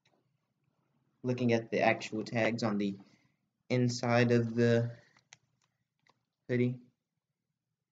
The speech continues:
you want three tags. First one there, hundred percent Carling, a bathing ape, nowhere, co,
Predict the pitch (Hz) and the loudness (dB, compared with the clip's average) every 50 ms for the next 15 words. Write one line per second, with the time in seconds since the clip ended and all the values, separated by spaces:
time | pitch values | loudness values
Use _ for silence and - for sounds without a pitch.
0 | _ _ _ _ _ _ _ _ _ 117 120 120 117 110 - - - - - _ | _ _ _ _ _ _ _ _ _ -2 0 2 2 2 0 -4 -10 -16 -20 _
1 | _ _ - 143 147 170 185 185 185 185 - - - - - 156 131 113 98 95 | _ _ 2 6 6 8 8 8 6 6 2 -2 -8 -8 -4 -2 0 0 0 0
2 | - - - - - _ _ _ _ _ _ _ _ _ _ _ _ _ _ _ | -2 -6 -10 -18 -20 _ _ _ _ _ _ _ _ _ _ _ _ _ _ _
3 | _ _ _ _ _ _ _ _ _ _ _ _ _ _ _ _ _ _ _ _ | _ _ _ _ _ _ _ _ _ _ _ _ _ _ _ _ _ _ _ _
4 | _ _ _ _ _ _ _ _ _ _ _ - - - 131 131 127 127 - 123 | _ _ _ _ _ _ _ _ _ _ _ -16 -6 -2 -2 -2 -2 -2 -2 -2
5 | 120 117 117 113 120 123 127 131 135 131 131 127 - - _ _ _ _ _ _ | 0 0 0 2 4 4 4 4 2 0 -2 -6 -10 -16 _ _ _ _ _ _
6 | _ _ _ _ _ - 117 107 95 95 - 117 90 - - - 123 123 123 123 | _ _ _ _ _ -4 -4 -4 -4 -6 -6 -6 -4 -4 -2 0 0 2 2 2
7 | 120 117 107 107 110 107 107 107 107 107 107 107 101 107 104 104 101 101 101 101 | 0 0 0 2 2 2 0 0 -2 -2 -2 -2 -2 -2 -2 0 0 0 0 0
8 | 98 98 - - - 107 107 104 101 101 98 | -2 -4 -10 -8 -6 -4 -2 -2 -4 -4 -8